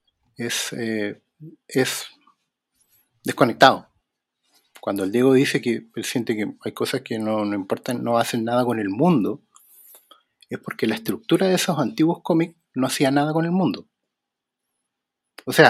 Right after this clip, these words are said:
efectivamente tenía ahí una invasión extraterrestre y al otro día iba igual a trabajar. Es como que, ¿por qué alguien seguía yendo a ese barrio donde murió tanta gente?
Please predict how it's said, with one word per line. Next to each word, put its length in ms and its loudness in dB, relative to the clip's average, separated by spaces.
efectivamente 640 0
tenía 200 2
ahí 80 4
una 100 4
invasión 340 0
extraterrestre 720 0
y 80 -4
al 100 -2
otro 220 -2
día 440 0
iba 180 0
igual 300 -2
a 60 0
trabajar. 520 -6
Es 100 -6
como 180 2
que, 340 -4
¿por 180 -2
qué 120 2
alguien 200 2
seguía 340 2
yendo 260 0
a 40 -4
ese 140 -2
barrio 280 2
donde 160 2
murió 260 0
tanta 240 -2
gente? 400 -2